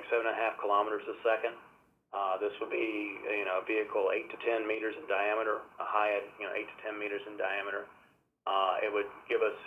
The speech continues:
heating rates on the order of thirty watts per centimeter squared, which is, uh, two to three times what we saw on, uh, Irby three. Um, and this is really rel-,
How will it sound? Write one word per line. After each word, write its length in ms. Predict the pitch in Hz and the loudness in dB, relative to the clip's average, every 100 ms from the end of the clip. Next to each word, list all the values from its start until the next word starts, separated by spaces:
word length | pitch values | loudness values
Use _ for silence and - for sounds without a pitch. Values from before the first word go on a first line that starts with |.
| - | -8
heating 300 | 120 113 113 | -4 -2 2
rates 280 | 107 113 110 | 4 2 0
on 100 | 101 | -2
the 80 | 101 | 4
order 240 | 107 104 | 6 6
of 80 | 98 | 6
thirty 240 | 113 107 | 4 4
watts 320 | 98 101 107 - | 6 6 4 2
per 100 | 104 | -6
centimeter 440 | 110 104 104 101 - | -4 -2 -2 -4 -2
squared, 420 | 104 98 98 98 | 2 4 4 2
which 220 | 101 98 | -4 -6
is, 220 | 98 95 95 - | -6 -8 -12 -6
uh, 280 | 95 92 95 - - _ _ _ _ | -2 0 -2 -6 -18 _ _ _ _
two 120 | - 113 | 0 2
to 100 | 95 | 0
three 140 | - 107 | -2 -2
times 280 | 104 101 101 | 0 0 2
what 160 | 104 95 | 0 0
we 80 | 101 | 0
saw 180 | 107 104 101 101 | 4 4 4 2
on, 180 | 98 95 98 | -4 -10 -6
uh, 320 | 98 98 95 | -2 -2 2
Irby 220 | 104 101 101 | 2 2 0
three. 340 | 104 90 98 - - - _ _ _ 104 | 0 -2 -2 -8 -18 -20 _ _ _ 4
Um, 480 | 101 98 98 95 - - - _ _ _ _ _ _ - - | 6 6 4 0 -12 -18 -20 _ _ _ _ _ _ -12 2
and 420 | 131 127 123 117 - - _ _ _ _ _ _ - | 4 6 4 0 -8 -20 _ _ _ _ _ _ 0
this 180 | 123 113 | 2 2
is 120 | 104 | 4
really 240 | 135 - | 4 6
rel-, 280 | 107 104 98 | 6 4 4